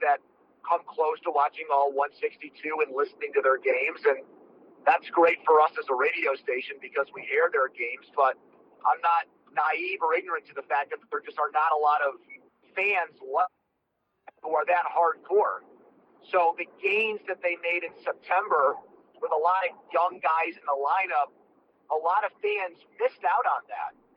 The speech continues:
because they had already moved into football season. So that's kind of, in my opinion, one of the things they screwed up a little bit this last year. I mean, I didn't have any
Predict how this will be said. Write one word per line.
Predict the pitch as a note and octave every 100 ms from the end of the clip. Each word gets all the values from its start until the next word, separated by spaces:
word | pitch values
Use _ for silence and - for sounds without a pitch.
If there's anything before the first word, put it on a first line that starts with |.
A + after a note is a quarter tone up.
| _ _
because | D3 F3+
they | F3+
had | F#3
already | G3+ F#4+ F4+ -
moved | F#4 F#4
into | F4 - -
football | G4 F#4+ - - -
season. | F4 - - _ _ _ _ _ _ _
So | G#3 F#3
that's | F#3+ B3 -
kind | A#3 A3
of, | G#3+ G3
in |
my | F3+ F3+ F#3
opinion, | - F3+ F#3 E3+
one | E3
of |
the | D3+ -
things | F3 F3 -
they | D3+
screwed | - F3+ D#3+
up | D#3+
a | D#3+
little | D#3+ D#3 D#3+
bit | D#3+ D#3 - - - - - -
this | F3+ -
last | E3+ E3 D#3+ -
year. | D#3 D#3+ F3 - - _ _ _ -
I | -
mean, | G3+ A3+
I | C4+
didn't | C#4 B3+ G#3+
have | G#3+ G#3
any | G3+ F#3+